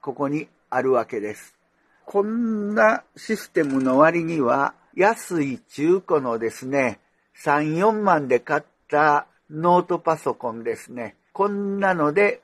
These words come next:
動かしています。とても速いとは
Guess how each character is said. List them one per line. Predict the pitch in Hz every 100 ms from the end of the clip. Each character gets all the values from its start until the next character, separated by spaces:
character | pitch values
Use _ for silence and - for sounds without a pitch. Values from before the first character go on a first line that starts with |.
| _
動 | 156 147
か | 143 143
し | -
て | 226 208 - _
い | 156
ま | 123 113 104
す。 | - - _ _ _
と | 170
て | 175
も | 196 120
速 | - - 220 190
い | 151
と | - 247
は | 202 120